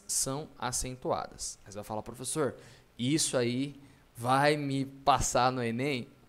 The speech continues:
Ainda não, mas uma coisa que eu quero que você entenda. As palavras são acentuadas, legal, legal. Mas por que que elas são acentuadas? Você fala: "Ah, mas por quê, professor?" Porque elas têm que ser acentuadas.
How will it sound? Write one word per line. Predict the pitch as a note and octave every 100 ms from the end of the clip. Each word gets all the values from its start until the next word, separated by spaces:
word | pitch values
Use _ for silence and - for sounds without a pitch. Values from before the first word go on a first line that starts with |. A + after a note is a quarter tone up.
| -
Ainda | A#4 G#4 E4 A4
não, | A4+ G#3 B2+ C3 - - _
mas | D#4 D#4+ C#4+ D#4 - -
uma | C4+ C#4+
coisa | C4+ A#3 B3 A#3 A3+
que | A3+
eu |
quero | A3 G#3+
que |
você | G3+ G#3 A3+
entenda. | C4 G3 G3+ F3+ - - - - -
As | D3 -
palavras | F3+ G3 A3 A3
são | G#3+
acentuadas, | A3 A#3 B3 A#3+ D3 - - -
legal, | - G#3+ G#3+ A#2 - - -
legal. | - A3+ A2 - - - - -
Mas | F4 F4+ F4 E4 - - - -
por | A#4
que | - F#4+
que | F#3+
elas | C#3+
são | C3+ B2+
acentuadas? | A#2+ A#2 A2+ A2+ F2+ - - - - - - -
Você | -
fala: | - B2 G#2+
"Ah, | F2+ F2
mas | F2+ E2+ - - -
por | A#2 A#2
quê, | - A2+ A2
professor?" | - G#2+ - G2
Porque | - A#2 A2 - A#2 C#3 B3
elas | G4+ A#4 A#4+
têm | - G#4+ E4
que |
ser | - G4+
acentuadas. | F#4+ F#4 F#4 A4 B4+ F3 D#3 - -